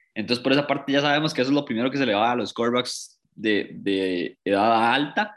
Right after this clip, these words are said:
Y yo creo que otro factor a considerar es que Big Ben nunca hace off-season. O sea, vemos que hay mil memes, pero que son memes que son verdad. David hasta lo sabe, está muerto de risa. Y es porque dicen que la idea de, del off-season de, de, de Ben Roethlisberger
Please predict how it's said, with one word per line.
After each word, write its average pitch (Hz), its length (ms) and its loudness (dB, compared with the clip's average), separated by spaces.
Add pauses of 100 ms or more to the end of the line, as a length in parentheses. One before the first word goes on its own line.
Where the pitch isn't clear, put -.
(140)
Y 117 120 -2
yo 120 100 4
creo 156 160 2
que 160 80 2
otro 170 200 2
factor 139 280 0
a 165 60 0
considerar 127 400 0
es 143 100 -2
que 151 120 -6
Big 139 260 -4
Ben 147 200 -2
nunca 156 300 -4
hace 156 180 -2
off-season. 165 420 -4
O - 300 -20
sea, 101 300 -2 (200)
vemos 113 380 0
que - 100 2
hay 127 100 4
mil 147 320 2
memes, 160 520 2
pero 98 180 -4
que 98 180 -2
son 113 160 -4
memes 135 280 0
que - 120 -8
son 120 160 -2
verdad. 131 500 2 (200)
David 113 280 6
hasta 147 180 2
lo 107 80 0
sabe, 135 220 2
está 127 180 -2
muerto 143 280 -2
de 123 60 2
risa. 165 320 0 (300)
Y 113 100 0
es 123 80 0
porque 135 280 2
dicen 147 280 4
que 127 380 2
la 107 220 2
idea 135 280 4
de, 107 260 2
del 107 160 0
off-season 143 460 0
de, 98 260 -6 (120)
de, 117 240 2
de 113 120 2
Ben 135 220 4
Roethlisberger 175 720 2